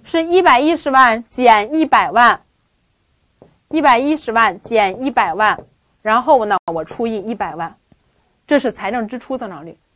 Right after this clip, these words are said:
那么G D P增长率，那不就是把财政支出换成了G D P吗？那么数字换一算不就行了？那么这边是不是就是一千一百万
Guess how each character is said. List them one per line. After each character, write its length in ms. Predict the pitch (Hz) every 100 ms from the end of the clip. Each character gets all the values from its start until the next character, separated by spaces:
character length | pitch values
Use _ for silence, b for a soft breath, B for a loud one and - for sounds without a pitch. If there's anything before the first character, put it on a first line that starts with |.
| _ _ _ _ _
那 140 | 403 466
么 80 | 427
G 140 | 453
D 140 | 453
P 200 | 392 427
增 140 | 370 370
长 160 | 311
率， 180 | 311 294 - -
那 200 | 415 427
不 140 | 320 349
就 140 | 415
是 100 | 381
把 160 | 302 220
财 160 | 269
政 180 | 320 285
支 120 | 320
出 200 | 311 349
换 200 | 339 320
成 120 | 254
了 120 | 277 285
G 140 | 302
D 100 | 311
P 220 | 311 320
吗？ 240 | 247 202 190 _ _ _
那 100 | -
么 100 | 311
数 260 | 330 - 370
字 120 | 285
换 220 | 254 247
一 60 | 226
算 280 | 240 226 220
不 80 | 226
就 120 | 226
行 160 | 226 202
了？ 240 | 208 196 _ _ _
那 120 | 302 294
么 100 | 294
这 160 | 359
边 160 | 277 269
是 120 | 302
不 40 |
是 40 | 262
就 60 |
是 160 | 269 226
一 200 | 285 311
千 380 | - 320 302 330
一 100 | 339
百 220 | 247 202
万 320 | 214 233 196